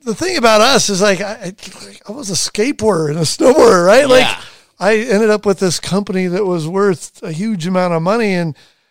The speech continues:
Speaker 1: and I, it, it's funny, we worked with a, a guy that we partnered with, with the company, and as he got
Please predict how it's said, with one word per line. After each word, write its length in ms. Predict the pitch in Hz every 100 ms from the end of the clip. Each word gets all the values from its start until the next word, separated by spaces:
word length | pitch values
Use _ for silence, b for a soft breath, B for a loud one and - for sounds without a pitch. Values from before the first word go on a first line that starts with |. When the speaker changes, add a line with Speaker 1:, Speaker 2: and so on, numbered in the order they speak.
| b b _
Speaker 1:
and 120 | 190 202
I, 60 | 208
it, 200 | 277 196
it's 240 | 226 -
funny, 320 | - 240 247 202
we 180 | 190
worked 400 | 170 175 214 214
with 180 | 170 165
a, 220 | 160 143 117
a 100 | 151
guy 400 | 139 151 151 156
that 300 | 143 139 135
we 140 | 151 143
partnered 440 | - 156 170 147
with, 240 | 143 139 -
with 140 | 123
the 80 | 139
company, 440 | - 143 139 139 131
and 160 | 120 b b b -
as 220 | 156 147
he 180 | 190 220
got 280 | 180 175